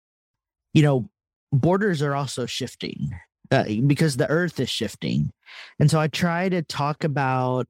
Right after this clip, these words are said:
movement on many levels, right? The planet is moving. I mean, we are literally, eh, rotating,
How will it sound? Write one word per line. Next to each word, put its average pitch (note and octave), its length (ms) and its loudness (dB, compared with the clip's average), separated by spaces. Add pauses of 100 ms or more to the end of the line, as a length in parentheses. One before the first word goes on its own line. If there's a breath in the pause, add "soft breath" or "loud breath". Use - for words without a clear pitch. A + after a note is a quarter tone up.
(460)
movement D3 600 2
on C3+ 300 -2
many C#3+ 240 -2
levels, B2+ 640 -2
right? B2 260 -2
The - 80 -8
planet D#3 500 0
is C3 200 -2
moving. C#3 360 0
I B2+ 40 -2
mean, C3 220 -2
we D3+ 140 0
are C#3+ 80 0
literally, C#3+ 720 -2 (220)
eh, C#3 100 -2
rotating, D#3+ 880 0